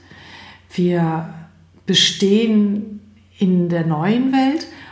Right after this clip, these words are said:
und irgendwann müssen wir aber wieder zurück. Wenn man das Ganze zum Beispiel unter dem Aspekt des Lernens betrachtet, dann ist es so, ähm, wenn wir in eine Fortbildung gehen, dann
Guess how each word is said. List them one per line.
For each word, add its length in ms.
und 260
irgendwann 440
müssen 240
wir 160
aber 180
wieder 180
zurück. 440
Wenn 120
man 120
das 140
Ganze 240
zum 80
Beispiel 340
unter 200
dem 160
Aspekt 380
des 120
Lernens 560
betrachtet, 720
dann 160
ist 240
es 160
so, 400
ähm, 460
wenn 200
wir 100
in 80
eine 160
Fortbildung 540
gehen, 440
dann 540